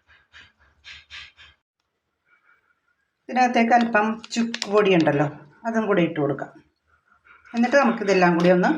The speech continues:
ഇളക്കി കൂട്ടി, നമുക്ക് ഈ മിഠായി പൊതിയാനുള്ള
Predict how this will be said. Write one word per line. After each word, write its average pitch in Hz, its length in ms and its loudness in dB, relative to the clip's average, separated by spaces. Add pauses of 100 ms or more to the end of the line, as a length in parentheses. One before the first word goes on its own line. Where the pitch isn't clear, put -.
(120)
ഇളക്കി 202 320 0
കൂട്ടി, 185 220 -2 (680)
നമുക്ക് 247 280 -2 (2000)
ഈ - 20 -2 (680)
മിഠായി 233 440 2
പൊതിയാനുള്ള 202 580 2